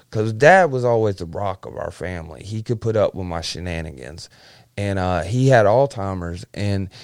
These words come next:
you know, he had it for going on fourteen years. And when he started getting really bad,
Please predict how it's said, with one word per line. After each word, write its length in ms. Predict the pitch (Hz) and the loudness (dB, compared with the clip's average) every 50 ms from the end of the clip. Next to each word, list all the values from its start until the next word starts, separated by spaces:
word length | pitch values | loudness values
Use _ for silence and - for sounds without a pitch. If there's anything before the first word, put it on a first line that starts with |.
| - _ - | -18 _ -4
you 100 | 139 147 | -2 0
know, 160 | 127 123 135 | 2 2 2
he 120 | 147 170 | 2 4
had 200 | 170 170 175 165 | 6 6 6 4
it 140 | 151 - - | 2 0 -4
for 100 | - 110 | -8 -12
going 260 | 117 120 123 127 120 | -10 -8 -8 -6 -6
on 160 | 117 110 104 98 | -6 -6 -6 -6
fourteen 600 | - - 113 104 - - - 101 98 101 95 98 | -2 0 2 2 2 2 0 -2 -2 0 0 0
years. 520 | 127 175 214 160 - - - - - - - - - - - - - - - _ _ _ _ _ _ | 0 2 2 2 0 0 -4 -10 -16 -18 -20 -20 -20 -20 -20 -20 -20 -20 -20 _ _ _ _ _ _
And 580 | - 120 117 117 113 113 113 110 107 107 104 - - _ _ _ | 0 2 4 4 6 6 6 6 6 4 2 0 -4 _ _ _
when 380 | - 110 110 110 110 110 107 107 | 0 2 4 4 4 4 4 4
he 280 | 104 120 135 143 139 131 | 4 4 4 4 4 2
started 540 | 110 - - - 123 120 120 113 104 101 | 2 2 4 6 8 8 8 6 4 0
getting 500 | 104 104 107 104 - - 80 85 65 - - _ _ _ _ - | -2 0 -2 -2 -2 -4 -8 -12 -12 -12 -16 _ _ _ _ -14
really 680 | 71 76 - 101 107 107 110 117 120 120 110 107 104 101 | -12 -12 -8 -8 -4 0 4 6 8 8 8 6 4 2
bad, 680 | 87 95 98 107 120 131 120 104 95 92 87 98 101 | 0 2 2 4 4 4 4 4 4 2 0 -2 -4